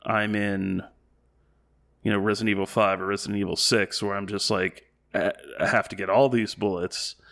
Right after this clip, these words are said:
have to shoot waves of these guys,"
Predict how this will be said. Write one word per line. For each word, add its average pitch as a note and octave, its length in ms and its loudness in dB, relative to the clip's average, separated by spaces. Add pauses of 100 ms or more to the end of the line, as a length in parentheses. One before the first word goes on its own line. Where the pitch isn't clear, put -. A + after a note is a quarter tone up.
(280)
have G#2 220 0
to F#2+ 320 -4
shoot G#2 260 2
waves A2+ 520 4
of F#2+ 100 -10
these F#2 240 -6
guys," F2 640 -2